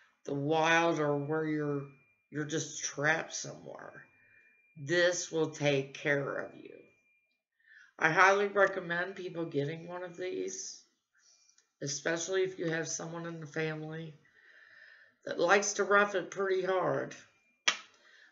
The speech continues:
Um, I can't say enough.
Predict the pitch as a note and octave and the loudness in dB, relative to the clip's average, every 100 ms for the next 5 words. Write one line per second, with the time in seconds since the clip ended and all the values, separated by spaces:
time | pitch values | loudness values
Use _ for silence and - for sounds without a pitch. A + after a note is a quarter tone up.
0 | - E3 E3+ D#3+ D#3 D#3 D3 - _ - | -2 4 6 6 2 0 -10 -16 _ -20
1 | _ _ _ _ _ _ _ _ _ - | _ _ _ _ _ _ _ _ _ -16
2 | - - G2 - - D3+ - - D3+ D#3 | -16 -12 -10 -8 -4 -4 -4 -2 -2 -2
3 | E3+ | -4